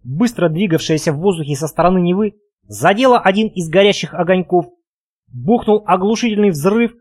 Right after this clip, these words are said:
разворотивший покрытие набережной. Две посторонние машины, как перышки, слетели в Неву, отброшенные ударной волной.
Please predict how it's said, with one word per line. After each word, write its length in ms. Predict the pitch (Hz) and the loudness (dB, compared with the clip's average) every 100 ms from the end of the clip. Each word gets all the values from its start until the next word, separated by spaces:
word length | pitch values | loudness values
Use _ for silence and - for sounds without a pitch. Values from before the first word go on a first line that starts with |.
| _ - | _ -2
разворотивший 720 | 139 185 196 214 233 208 208 | 2 4 4 2 0 -2 -2
покрытие 500 | - 190 208 208 190 | 0 0 0 0 2
набережной. 600 | 180 165 139 127 107 98 _ _ _ _ _ _ _ _ _ _ | 2 2 0 -2 -8 -14 _ _ _ _ _ _ _ _ _ _
Две 320 | 104 110 180 | -8 0 2
посторонние 520 | 202 196 208 220 214 208 | 2 2 4 4 2 2
машины, 560 | 214 - 247 135 110 _ | 0 0 -2 -2 -6 _
как 240 | 180 202 - | -6 -6 0
перышки, 360 | 240 190 - | 2 2 -4
слетели 440 | 135 143 160 190 156 | -6 -4 -2 0 0
в 100 | 147 | 0
Неву, 340 | 165 185 160 _ - | 0 -2 -6 _ -4
отброшенные 680 | - 156 170 185 175 165 170 | -2 0 0 0 0 0 0
ударной 480 | 165 156 170 156 151 | -2 0 2 2 2
волной. 500 | 156 170 160 131 | 4 4 0 -2